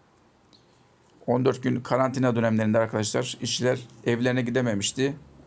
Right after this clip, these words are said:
ama mesai de alamamıştı. İşçiler dava açtı ve davayı kazandılar arkadaşlar. Onun videosunu yaptık. İşçilere yasal faiz ile birlikte dokuz bin T L'ye yakın para ödenecek arkadaşlar. Onun videosunu yaptık.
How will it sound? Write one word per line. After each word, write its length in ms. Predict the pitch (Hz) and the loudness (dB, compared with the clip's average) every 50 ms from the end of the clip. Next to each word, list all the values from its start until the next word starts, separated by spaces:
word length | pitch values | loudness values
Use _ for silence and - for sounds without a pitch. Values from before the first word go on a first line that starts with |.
| - - | -8 -2
ama 200 | 110 113 135 143 | 0 2 2 2
mesai 460 | 139 131 127 - 139 131 131 139 123 | 2 2 0 2 2 2 2 2 0
de 40 | 120 | 0
alamamıştı. 560 | 98 104 95 92 90 92 - - - 151 156 156 - - - - - - - - | 0 0 0 0 -2 -2 -4 -4 -4 -4 -4 -6 -10 -20 -20 -20 -20 -12 -6 -4
İşçiler 400 | 127 - - 151 143 127 110 - | -4 -2 0 0 0 0 2 4
dava 280 | 123 127 147 156 160 | 4 4 4 4 4
açtı 280 | 160 156 - - 160 160 | 2 0 0 0 0 0
ve 140 | 160 139 139 | 2 2 2
davayı 300 | 131 131 135 139 139 - | 2 4 4 2 2 0
kazandılar 440 | 123 117 113 127 131 135 127 117 | -2 0 0 0 0 2 2 2
arkadaşlar. 400 | 110 110 117 101 101 - - - | 2 2 0 -2 -2 -2 -2 -2
Onun 240 | - - 127 131 131 | 0 0 2 2 2
videosunu 340 | 123 117 110 101 - 107 104 | 0 0 -2 -2 0 0 -2
yaptık. 320 | 104 104 - 104 98 - | -2 -2 -4 -8 -8 -8
İşçilere 480 | - 127 - - - 117 113 131 139 151 - - - - - - - - - - - - - | -6 -6 -4 -2 -2 0 0 0 0 -2 -6 -16 -20 -20 -20 -20 -20 -20 -20 -20 -20 -8 -2
yasal 320 | - 117 127 127 156 139 123 | -2 0 0 0 0 0 2
faiz 280 | 143 135 139 139 127 | 2 2 2 2 0
ile 260 | 123 123 123 123 107 | -2 -2 -2 0 0
birlikte 480 | 104 107 110 107 - - 139 143 - - - - - - - - - - 107 | 0 -2 -2 -2 -2 -2 -2 -2 -2 -4 -10 -20 -20 -20 -20 -20 -8 -4 -2
dokuz 300 | 131 127 151 160 147 143 | -2 0 0 0 0 0
bin 100 | 139 123 | 0 0
T 180 | 131 123 117 | 0 0 0
L'ye 100 | 113 110 | 2 0
yakın 260 | 107 107 110 - 151 135 | 0 0 0 -2 -4 -6
para 280 | - - 151 123 127 | -2 0 2 2 2
ödenecek 400 | 123 104 104 101 95 107 92 82 | 2 0 0 -2 -2 -2 -2 -2
arkadaşlar. 580 | 95 95 - 98 95 98 - 117 131 131 - - - - - - - - - - - _ - _ _ _ _ - | -2 -2 -2 -4 -4 -4 -2 -2 -2 -2 -4 -6 -10 -20 -20 -20 -20 -20 -20 -20 -20 _ -20 _ _ _ _ -2
Onun 280 | 113 127 147 160 151 | -2 0 0 2 0
videosunu 400 | 147 127 131 120 113 - 104 104 | 0 2 2 0 0 0 0 0
yaptık. 520 | 107 113 127 127 - - 82 80 - - | 2 2 0 0 -2 -6 -6 -6 -8 -18